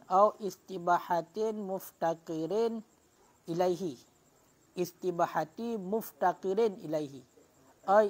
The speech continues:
ilal ghusli ka ayyanwiya به الاستباحة الصلاة أو غير-،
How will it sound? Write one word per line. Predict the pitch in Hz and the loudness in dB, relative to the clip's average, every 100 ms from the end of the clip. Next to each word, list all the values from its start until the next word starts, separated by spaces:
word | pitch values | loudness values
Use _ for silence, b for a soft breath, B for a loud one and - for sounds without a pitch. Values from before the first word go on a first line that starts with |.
| 185 | 0
ilal | 190 185 175 | 0 0 0
ghusli | 165 175 180 139 - _ _ _ _ _ - _ _ _ _ _ _ _ _ _ _ _ | -2 -6 -8 -12 -16 _ _ _ _ _ -20 _ _ _ _ _ _ _ _ _ _ _
ka | 208 262 | 10 10
ayyanwiya | 294 269 240 226 226 196 202 208 247 - - - _ _ _ _ _ _ _ _ _ _ _ - | 8 6 4 4 0 4 8 8 6 -6 -16 -20 _ _ _ _ _ _ _ _ _ _ _ -18
به | 165 170 185 214 254 - 214 | -8 -4 -2 -2 -4 4 6
الاستباحة | 208 208 233 202 - - 196 185 208 196 - 196 - | 6 4 -4 -8 -8 -8 -2 8 10 10 8 2 6
الصلاة | 196 190 - 185 175 185 202 208 208 214 214 151 - _ - | 4 4 2 4 6 10 12 12 10 4 -8 -8 -16 _ 2
أو | 185 196 180 160 | 6 6 4 4
غير-، | 202 240 208 147 190 | 6 6 2 -10 -16